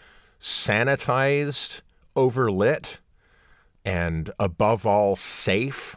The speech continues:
world, a world in which everything has been roped off and has warnings plastered onto it, and everything has been wrapped in bubble wrap, that there is still some place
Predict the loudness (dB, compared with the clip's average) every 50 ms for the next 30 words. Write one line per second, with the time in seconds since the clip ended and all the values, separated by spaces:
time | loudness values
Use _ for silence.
0 | -16 -10 -4 -2 0 2 2 2 2 0 -2 -4 -8 -14 -20 _ _ -6 -6 -2
1 | 0 0 2 2 2 2 0 -2 -2 -2 0 0 0 0 -2 -6 -6 -4 -2 -2
2 | -2 -2 -4 -4 -2 -2 0 0 -2 -2 -4 -4 -4 -2 0 0 0 2 2 2
3 | 2 2 0 -4 -4 -2 0 2 2 2 2 0 -2 -6 -8 -6 -4 -2 -2 -2
4 | -4 -6 -10 -14 -20 -20 -20 -20 -12 -6 -4 -4 -4 -4 -6 -4 0 2 2 2
5 | 2 2 0 -2 -4 -4 -4 -2 0 0 0 -2 -2 -2 -2 0 0 0 0 -2
6 | -2 -2 0 2 2 2 0 -2 -2 -2 -2 -2 -4 -4 -4 -2 -4 -4 -4 -4
7 | -4 -4 -4 -6 -4 -2 0 0 0 -2 -6 -10 -10 -10 -10 -10 -12 -16 _ _
8 | -2 0 0 2 0 0 0 2 2 2 2 0 -2 -6 -12 -20 -20 -20 -20 -20
9 | -12 -6 -4 -4 -2 -2 -4 -6 -4 -6 -6 -4 0 2 2 2 0 0 -2 -2
10 | -2 -2 -2 -4 -4 -2 -2 -2 -2 -2 -4 -8